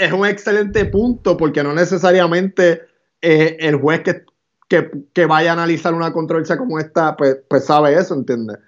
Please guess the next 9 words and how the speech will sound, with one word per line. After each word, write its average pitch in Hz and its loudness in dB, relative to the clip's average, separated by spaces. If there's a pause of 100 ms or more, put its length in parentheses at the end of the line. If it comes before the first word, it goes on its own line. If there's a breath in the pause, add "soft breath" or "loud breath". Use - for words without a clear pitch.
(200)
A 123 -4
lo 123 -2
mejor 127 0
dice, 147 0
"Ah, 151 4
no, 165 2
no, 131 0
no, 127 -4
eh, 113 -2